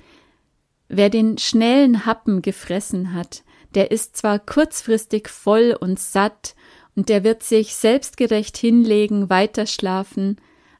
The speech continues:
aber nach kurzer Zeit wird der Hunger wieder zurückkommen, und der Frust und die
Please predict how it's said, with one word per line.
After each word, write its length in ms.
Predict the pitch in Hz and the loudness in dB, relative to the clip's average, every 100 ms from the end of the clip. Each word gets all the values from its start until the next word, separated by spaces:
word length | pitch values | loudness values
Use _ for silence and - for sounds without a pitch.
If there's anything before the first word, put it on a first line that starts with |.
| _ | _
aber 200 | 202 208 | 0 2
nach 280 | 208 214 - | 2 -2 -4
kurzer 480 | - 254 - 226 220 | 0 2 0 -6 -4
Zeit 420 | - 196 202 208 | -2 0 0 -2
wird 160 | 202 | -4
der 160 | 202 196 | -2 -2
Hunger 320 | 214 214 202 | 0 0 0
wieder 220 | 196 190 | -2 -4
zurückkommen, 880 | - 190 185 196 - 180 175 180 196 - _ - - - | -6 -6 -6 -10 -12 -8 -6 -6 -8 -12 _ -20 -16 -2
und 400 | 208 208 - - | 0 0 -2 -2
der 140 | 202 | -2
Frust 840 | 202 - - 285 277 - - - | -4 -8 0 0 0 -6 -14 -10
und 280 | 208 208 - | -6 -6 -2
die 180 | 202 | -4